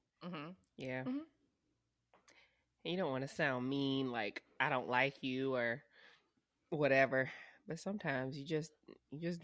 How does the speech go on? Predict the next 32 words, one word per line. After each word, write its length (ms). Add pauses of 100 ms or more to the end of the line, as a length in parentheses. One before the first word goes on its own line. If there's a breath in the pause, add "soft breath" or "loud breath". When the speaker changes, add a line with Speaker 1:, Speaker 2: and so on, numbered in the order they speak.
Speaker 2:
really 260
don't 220
want 200
to. 200 (1120)
Like, 140
it 80
is 140
nothing 260
against 340 (280)
the 80
person 600
who's 140
asking 440
you 180
personally. 600
It's 240
just 200
like, 240
you 60
know, 380 (920)
I'm 180
sure 280
that's 180
gonna 180
be 100
fun, 400 (1160)
but 120
I 100
don't 140
wanna 180
do 180
that 240